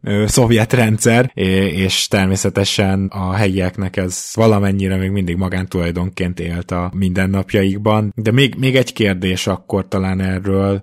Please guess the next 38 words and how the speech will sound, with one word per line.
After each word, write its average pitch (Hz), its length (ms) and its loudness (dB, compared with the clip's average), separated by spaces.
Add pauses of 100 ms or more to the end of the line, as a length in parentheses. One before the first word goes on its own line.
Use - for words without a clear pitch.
(100)
Mondhatjuk 113 600 0
azt, 117 340 2
mert 107 280 -2
minden 110 240 0
háborúban 95 540 0
látjuk, 92 400 -2
hogy 92 160 -4
ugye 95 120 0
a 92 60 -2
katonákat 98 680 -4
maga 98 400 -2
a 95 80 -6
harcok 92 540 -2
egy 90 80 -8
kicsit 92 320 -6
brutalizálják. 87 1040 -4
Na 101 100 -2
most 104 260 -2
a, 98 240 0
a - 120 -10
magyar 104 600 0 (100)
kivonuló 117 640 4
seregek, 117 720 0
főleg 104 320 2
akik 90 260 -6
mondjuk 87 280 -4
később 104 480 -2
mentek 92 420 -4
ki, 107 160 -2
azok 107 380 -2
igazi 110 480 0
harcokat 104 720 -2
a 98 100 -2
frontvonalnál 90 800 -2
tapasztaltak, 98 920 -2 (340)
akkor 113 360 -4
talán 117 300 4
még 120 360 0